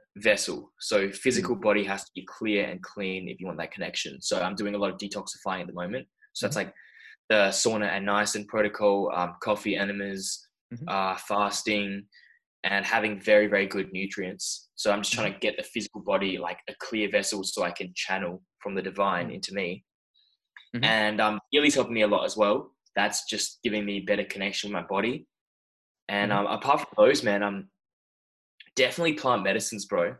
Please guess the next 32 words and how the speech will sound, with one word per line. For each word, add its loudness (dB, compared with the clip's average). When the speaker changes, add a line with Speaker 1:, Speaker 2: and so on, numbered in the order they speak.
Speaker 1:
Plant 0
medicines 0
are, 2
as -4
we -6
said, 0
like, -6
a -6
portal, -2
a -10
shortcut -4
to -8
see 2
where -2
you -2
have -8
to -10
Speaker 2:
Yeah. -8
Speaker 1:
go. 2
And -2
they 6
can, -6
you -16
can -4
do 0
years 0
and -8
years -4
of -10
work 0
in, -6
like, -10